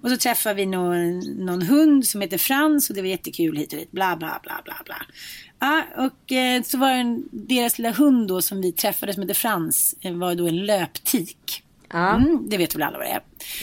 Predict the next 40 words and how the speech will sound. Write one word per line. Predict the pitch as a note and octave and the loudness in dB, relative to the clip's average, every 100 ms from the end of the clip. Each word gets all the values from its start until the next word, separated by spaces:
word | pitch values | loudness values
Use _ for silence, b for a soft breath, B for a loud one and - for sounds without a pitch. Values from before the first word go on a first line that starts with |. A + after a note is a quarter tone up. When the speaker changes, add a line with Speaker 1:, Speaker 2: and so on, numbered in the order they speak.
| - | -4
Speaker 2:
Mm. | C4+ - | -2 0
Speaker 1:
Och, | A#3+ A#3 - - | 0 0 -4 -2
eh, | A3+ A3 G#3+ A3+ | 0 2 2 2
jag | D#4 G#4+ | 2 2
började | G4 D#4 | 2 4
prata | D4+ C4 | 2 2
lite, | A3+ | 0
han | A#3 A3+ | 0 0
kom | A3+ G#3+ | -2 -2
från, | - G3 F#3 F3+ | -2 -2 -2 -2
eh, | F3 F3 | -2 -2
de | F3 F3+ | -4 -4
skulle | - E3+ | -4 -4
börja | D#3+ | -6
prata | - E3+ F3 | -4 -4 -4
dialekter, | E3+ G3 G3+ G#3 - - F3 | -2 -2 -2 -4 -6 -10 -4
det | E3 | -2
gillar | D3 D3 | -2 -4
ju | |
gamla | D3 D3 D#3 | -6 -6 -8
människor | - - | -10 -12
att | - | -10
prata | C3+ - B2 | -10 -8 -10
om | - | -8
så | - | -6
här. | - - | -6 -6
Ja, | F3+ G#3+ A3 G#3+ G#3 | -2 0 2 0 -2
för | A3 | -4
jag | A3 G#3+ | -2 -2
kommer | A3+ G3+ | -4 -6
från | G#3 | -4
Linköping, | G3+ F#3 F3 - F#3+ F3 G3 F#3+ | -4 -2 -2 -2 -4 -4 -6 -10
var | |
kommer | F3 F#3 | -8 -8
du | E3+ E3+ E3+ D#3+ | -2 0 0 -2
ifrån? | D#3 - D#3 - - | -4 -4 -8 -10 -8
Och | |
så, | - | -4
så | - | -4
här, | - | -6